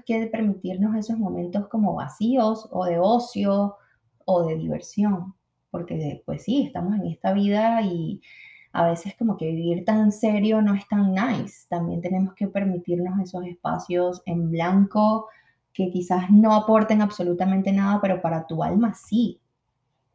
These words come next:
Eso también, creo que la gente está como que demasiado intensa con el tema de que quiero ser mi mejor versión y se les olvida que también estamos en esta vida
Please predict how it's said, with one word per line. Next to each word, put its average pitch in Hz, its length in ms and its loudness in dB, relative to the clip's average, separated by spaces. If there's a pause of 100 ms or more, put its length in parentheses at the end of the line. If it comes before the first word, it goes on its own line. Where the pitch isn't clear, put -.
(380)
Eso 196 240 0
también, 202 380 2
creo 190 220 2
que 220 80 -2
la 196 80 0
gente 180 180 -4
está - 260 -10
como 196 240 0
que 156 160 -10
demasiado 220 680 0
intensa 196 480 0
con 180 140 -2
el 170 140 -6
tema 185 320 -2
de 185 120 -4
que - 140 -10
quiero 220 240 0
ser 214 180 -2
mi 220 100 2
mejor 175 260 -2
versión 190 440 0
y 202 60 2
se 175 140 -4
les 170 120 -2
olvida 175 400 0
que 202 100 -4
también 170 300 -2
estamos 190 340 0
en 180 140 0
esta 175 220 -4
vida 185 360 0